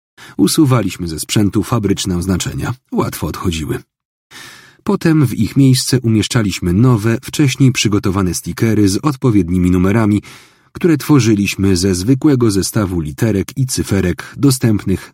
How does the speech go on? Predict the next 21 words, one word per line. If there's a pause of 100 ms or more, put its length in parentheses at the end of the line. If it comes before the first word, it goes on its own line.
(120)
w
każdym
sklepie
papierniczym. (1160)
Taki
przygotowany
sticker
był
jeszcze
przed
umieszczeniem
na
magnetowidzie (340)
spryskiwany
lakierem
do
włosów,
żeby
pod
palcem
celnika